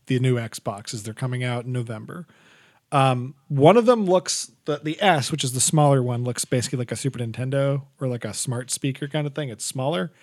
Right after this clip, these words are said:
but it isn't really, it doesn't have a lot of the bells and whistles. It's, it's weird 'cause it's a new game console, but it's not more powerful than all of the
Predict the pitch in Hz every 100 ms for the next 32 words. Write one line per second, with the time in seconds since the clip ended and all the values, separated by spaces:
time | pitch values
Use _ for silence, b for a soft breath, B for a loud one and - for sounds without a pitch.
0 | b b b b - 139 160 156 147 143
1 | 135 131 120 110 - 143 151 151 139 131
2 | 131 127 113 120 120 120 110 123 - 143
3 | 147 - _ b b b b 160 151 180
4 | 175 208 147 107 151 143 143 160 147 139
5 | 147 160 160 180 165 131 - 139 135 -
6 | b b b b - 135 135 135 131 123
7 | 131 147 135 123 139 - 127 120 127 127
8 | 113 113 120